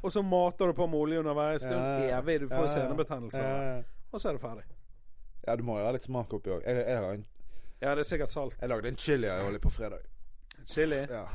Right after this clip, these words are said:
Speaker 2: heavy.
Speaker 1: Er
Speaker 2: Jævlig
Speaker 1: det,
Speaker 2: digg.
Speaker 1: er han sånn, eh, sterk, sterk, eller sånn, bare sånn
Speaker 2: Nei,
Speaker 1: digg
Speaker 2: nei,
Speaker 1: på smak?
Speaker 2: den bet ganske mye. Jeg tror jeg, ja, jeg tok litt mye chili.
Speaker 1: Ja.
Speaker 2: Ja.
Speaker 1: Men er det chilibiter, liksom?
Speaker 2: Kuttet
Speaker 1: Eller?
Speaker 2: opp en chili.
Speaker 1: Ja, og så hiver du oppi.
Speaker 2: Ja.
Speaker 1: Og så visper du det.
Speaker 2: Mm.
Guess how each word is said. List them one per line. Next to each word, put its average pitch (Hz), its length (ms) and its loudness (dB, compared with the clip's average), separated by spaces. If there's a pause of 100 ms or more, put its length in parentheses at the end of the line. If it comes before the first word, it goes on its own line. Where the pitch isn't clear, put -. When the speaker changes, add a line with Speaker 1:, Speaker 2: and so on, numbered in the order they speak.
(120)
Speaker 2:
heavy. 123 220 -4
Speaker 1:
Er - 400 -4
Speaker 2:
Jævlig 104 200 -2
Speaker 1:
det, 165 140 2
Speaker 2:
digg. 156 100 -4
Speaker 1:
er 139 100 -2
han 139 120 -2
sånn, 160 220 -4
eh, 120 360 -6
sterk, - 560 -8
sterk, - 380 -8
eller 110 220 -8
sånn, 147 360 -8
bare 139 220 -4
sånn 135 180 -6 (580)
Speaker 2:
Nei, 185 160 -2
Speaker 1:
digg 185 80 6
Speaker 2:
nei, 190 120 4
Speaker 1:
på 131 120 -4
smak? 110 280 -8
Speaker 2:
den 165 240 4
bet 175 340 4
ganske 151 300 -4
mye. 180 260 0 (140)
Jeg 165 80 -8
tror 180 180 6
jeg, 147 220 4
ja, 123 120 -6
jeg - 80 -8
tok 160 180 -4
litt 139 100 -6
mye 156 160 -4
chili. 120 260 -6 (300)
Speaker 1:
Ja. 123 180 -2 (140)
Speaker 2:
Ja. 127 160 -10 (260)
Speaker 1:
Men 160 120 -2
er 160 80 4
det 143 160 0
chilibiter, 151 680 -6
liksom? 117 360 -10 (440)
Speaker 2:
Kuttet 127 180 -4
Speaker 1:
Eller? 127 120 -2
Speaker 2:
opp 135 80 -4
en 104 80 -4
chili. 101 220 -6 (400)
Speaker 1:
Ja, 135 160 -2 (140)
og 127 80 -10
så 120 160 -4
hiver 113 220 -6
du 101 80 -8
oppi. 113 260 -10
Speaker 2:
Ja. 95 80 -8 (320)
Speaker 1:
Og 127 100 -8
så 127 100 -2
visper 107 340 -8
du 113 100 -4
det. 101 80 -14 (480)
Speaker 2:
Mm. 85 320 -10